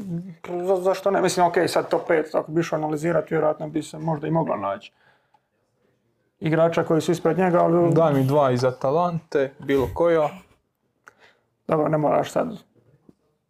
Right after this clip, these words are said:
Speaker 1: oko na pamet tražiti, ali da, mislim, sviđa mi se jer baš to da ga možeš koristiti, ono, unutar same utakmice možeš mijenjati formacije što je Emery i radio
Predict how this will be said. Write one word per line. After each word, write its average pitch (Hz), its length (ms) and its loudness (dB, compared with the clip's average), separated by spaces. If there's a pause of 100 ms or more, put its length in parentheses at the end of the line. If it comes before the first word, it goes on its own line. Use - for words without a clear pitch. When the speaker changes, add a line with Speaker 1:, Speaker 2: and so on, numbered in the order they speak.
(260)
Speaker 1:
oko 156 220 -4
na 156 100 2
pamet 156 240 -2
tražiti, 165 260 2
ali 170 280 4 (600)
da, 175 280 2
mislim, 160 240 0
sviđa 196 640 0
mi 190 100 2
se 196 120 0
jer 180 160 2 (200)
baš 180 340 0
to 180 160 4
da 156 140 2
ga 156 80 2
možeš 165 240 2
koristiti, 165 500 0 (400)
ono, 165 260 -2 (120)
unutar 175 400 2
same 170 320 2
utakmice 165 420 0
možeš 160 220 0
mijenjati 160 280 -2
formacije 156 460 -2
što 156 160 -4
je 156 220 2
Emery 156 240 0
i 165 120 2
radio 156 380 2